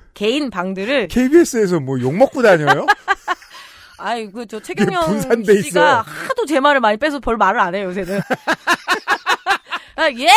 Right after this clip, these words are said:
Speaker 1: 이러고 그냥 와요. "어차피 같은 돈인데 뭘
Speaker 2: 아,
Speaker 1: 그렇게 말을
Speaker 2: 그래서
Speaker 1: 많이 하나?" 막 이러면서.
Speaker 2: 언어를 잃어버린 거야?
Speaker 1: 네.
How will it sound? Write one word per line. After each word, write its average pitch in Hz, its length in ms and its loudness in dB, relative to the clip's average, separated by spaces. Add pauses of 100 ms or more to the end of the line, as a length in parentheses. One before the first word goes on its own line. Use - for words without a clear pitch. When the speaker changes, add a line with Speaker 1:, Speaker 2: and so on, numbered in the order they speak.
(180)
Speaker 1:
이러고 311 220 0
그냥 339 280 2
와요. 254 300 2
"어차피 269 340 -2
같은 339 380 -4
돈인데 302 340 -6
뭘 269 240 -6
Speaker 2:
아, - 80 0
Speaker 1:
그렇게 - 120 -6
말을 233 180 2
Speaker 2:
그래서 220 140 4
Speaker 1:
많이 233 180 -4
하나?" 220 240 -6
막 214 80 -8
이러면서. 196 260 -12 (380)
Speaker 2:
언어를 185 400 0
잃어버린 165 540 2
거야? 131 200 6 (140)
Speaker 1:
네. 208 240 -6